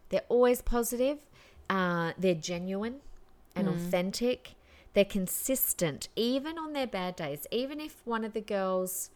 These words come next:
Speaker 1: some of the girls that I work with or that are in the academy, even if they have a bad day, they don't take it out on other people. They have
Speaker 2: Yeah.
Speaker 1: control, self-control. So, yes, we all have bad days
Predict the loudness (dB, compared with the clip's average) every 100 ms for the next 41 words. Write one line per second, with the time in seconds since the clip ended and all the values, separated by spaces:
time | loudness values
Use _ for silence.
0 | -20 -20 _ -6 -4 -2 0 0 0 -2
1 | 0 0 0 0 -2 0 2 4 2 0
2 | -6 -6 -4 -4 -4 -4 -4 -4 -8 -6
3 | -4 -2 -2 -4 -2 -2 -2 -8 -6 -4
4 | -4 -4 -6 -2 -4 -4 -4 -4 -4 -6
5 | -6 -2 -2 -2 -6 -8 -4 -4 -4 -6
6 | -8 -6 -6 -4 -8 -8 -14 _ _ _
7 | _ _ _ _ _ _ -6 0 2 2
8 | 0 -4 -8 -8 -8 -8 -10 -10 -10 -12
9 | -12 -10 -10 -10 -18 -20 -20 _ _ -4
10 | 0 0 -2 _ -2 0 0 0 0 0
11 | 0 -6 -6 -6 -4 -6 -4 -4 -4 -8